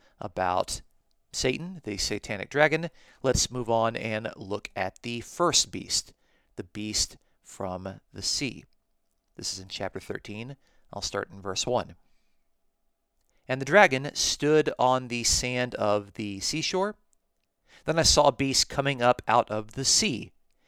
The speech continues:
having ten horns and seven heads, and on his horns were ten diadems,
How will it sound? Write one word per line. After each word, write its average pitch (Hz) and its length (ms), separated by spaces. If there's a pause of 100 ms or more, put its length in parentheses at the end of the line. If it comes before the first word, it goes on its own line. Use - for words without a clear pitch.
(220)
having 131 520
ten 208 200
horns 120 540 (300)
and 113 440
seven 98 340
heads, - 560 (420)
and 117 140
on 120 320
his 110 340
horns 127 480 (300)
were 113 160
ten 117 460
diadems, 131 720